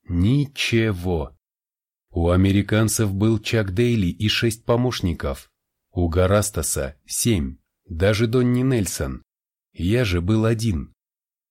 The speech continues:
На том чемпионате у меня был доктор в качестве помощника. Виталий Носов,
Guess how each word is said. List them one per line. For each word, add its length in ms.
На 220
том 220
чемпионате 840
у 120
меня 320
был 260
доктор 420
в 100
качестве 520
помощника. 840
Виталий 580
Носов, 560